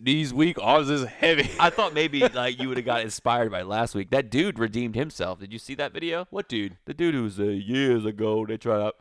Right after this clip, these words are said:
Speaker 1: He did? He had a
Speaker 2: Dude,
Speaker 1: redemption
Speaker 2: I, I
Speaker 1: video?
Speaker 2: attached it on Twitter.
Speaker 1: I
Speaker 2: I
Speaker 1: didn't see
Speaker 2: replied.
Speaker 1: that.
Speaker 2: I
Speaker 1: I didn't
Speaker 2: replied
Speaker 1: see,
Speaker 2: to it.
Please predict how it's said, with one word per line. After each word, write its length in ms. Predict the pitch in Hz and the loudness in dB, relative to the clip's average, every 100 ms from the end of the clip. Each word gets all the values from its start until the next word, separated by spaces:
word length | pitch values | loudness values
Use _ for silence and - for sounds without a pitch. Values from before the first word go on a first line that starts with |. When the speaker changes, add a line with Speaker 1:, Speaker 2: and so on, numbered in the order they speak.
| - | -2
Speaker 1:
He 120 | 156 175 | 0 2
did? 320 | 156 190 240 | 2 0 2
He 80 | 226 | 2
had 80 | |
a 40 | 165 | 2
Speaker 2:
Dude, 40 | |
Speaker 1:
redemption 480 | 143 139 220 - 233 | 2 2 2 2 0
Speaker 2:
I, 80 | 226 | 2
I 40 | |
Speaker 1:
video? 140 | 254 285 | 2 2
Speaker 2:
attached 300 | 247 254 - | 2 2 -4
it 120 | - | -4
on 220 | 202 196 | -4 -4
Twitter. 540 | - - 254 147 95 - | -6 -4 0 0 -2 -4
Speaker 1:
I 120 | - | 0
Speaker 2:
I 60 | 143 | 2
Speaker 1:
didn't 180 | 160 147 | 0 -2
see 140 | 220 | 0
Speaker 2:
replied. 140 | 247 185 | 2 4
Speaker 1:
that. 100 | 87 | 2
Speaker 2:
I 40 | |
Speaker 1:
I 20 | - | -2
didn't 160 | 135 | -2
Speaker 2:
replied 380 | 160 202 247 208 | 0 2 2 0
Speaker 1:
see, 100 | - | -4
Speaker 2:
to 80 | 87 | -6
it. 140 | 80 | -8